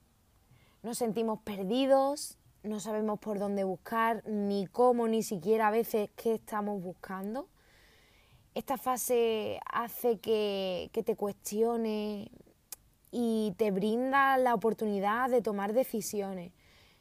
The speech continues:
Si te quedas ahí, digamos, en tu papel de víctima, o si inicias tu búsqueda. En mi caso, dado este momento, decidí, por ejemplo, pues, poner orden en mí, ¿no?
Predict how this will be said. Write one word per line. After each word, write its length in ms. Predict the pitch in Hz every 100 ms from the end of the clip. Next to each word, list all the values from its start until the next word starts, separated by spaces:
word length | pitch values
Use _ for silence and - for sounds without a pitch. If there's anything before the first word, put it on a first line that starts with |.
| _ _ _ _ _
Si 400 | - - - 247
te 120 | 214 208
quedas 340 | 254 285 269
ahí, 380 | 254 247 277 285
digamos, 400 | 233 226 233 226
en 100 | 214
tu 120 | 185
papel 300 | 196 196 247
de 120 | 233 233
víctima, 720 | 277 - - 233 214 220 - _ _ _ _ _ _ _ -
o 80 | 240
si 260 | - 247 220
inicias 640 | 240 220 269 277 240 190 190
tu 140 | 208
búsqueda. 580 | 185 190 - 196 175 175 - _ _ _ - - - - _ _ _ _ _ _ _ -
En 220 | 240 233
mi 120 | 220
caso, 680 | 190 240 285 - 285 294 -
dado 640 | 208 202 226 254 277 277 269
este 260 | 262 -
momento, 680 | 247 247 247 240 226 254 247
decidí, 800 | 214 220 - 214 180 208 214 220
por 180 | 196 208
ejemplo, 360 | 208 214 208 202
pues, 140 | 202
poner 500 | - 196 190 202 202
orden 460 | - 220 214 214 208
en 240 | 190 180
mí, 240 | 208 208 180
¿no? 240 | 185 208